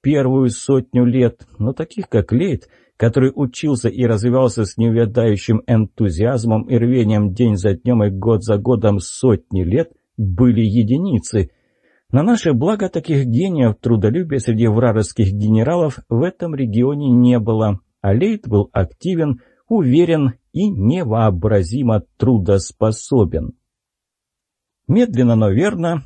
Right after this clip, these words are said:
мы поднимали армию в четырёх мирах Лейта. Чтобы не вызывать подозрений,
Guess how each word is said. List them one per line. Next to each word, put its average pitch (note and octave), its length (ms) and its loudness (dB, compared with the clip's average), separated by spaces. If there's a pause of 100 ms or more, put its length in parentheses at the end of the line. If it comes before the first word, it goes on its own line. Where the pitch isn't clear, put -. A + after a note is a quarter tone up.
мы F#3 220 2
поднимали D3+ 840 -2
армию C#3+ 460 0
в G2+ 100 -2
четырёх G#2+ 680 0
мирах G#2 400 0
Лейта. A2 540 -2 (120)
Чтобы D#3 380 -4
не G#2 120 2
вызывать G2+ 540 0
подозрений, G#2+ 680 -2